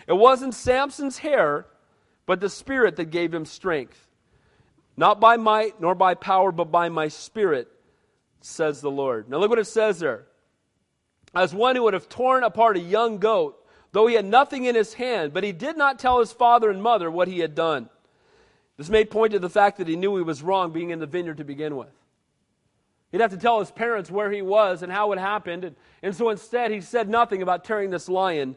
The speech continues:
apart. Verse seven. Then he went down and talked with the woman. And she pleased Samson well.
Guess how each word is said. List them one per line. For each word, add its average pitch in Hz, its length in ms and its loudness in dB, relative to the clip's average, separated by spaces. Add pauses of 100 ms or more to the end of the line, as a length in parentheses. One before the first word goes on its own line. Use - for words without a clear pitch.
(320)
apart. 139 500 2 (340)
Verse 143 200 -4
seven. 123 300 -6 (960)
Then 156 140 -2
he 185 60 0
went 202 280 0
down 151 400 -4 (1000)
and 165 160 -6
talked 165 320 2
with 160 140 -4
the 160 100 -2
woman. 151 380 -6 (440)
And 151 160 -4
she 170 180 -10
pleased 175 400 -8
Samson 151 480 -4
well. 131 360 -4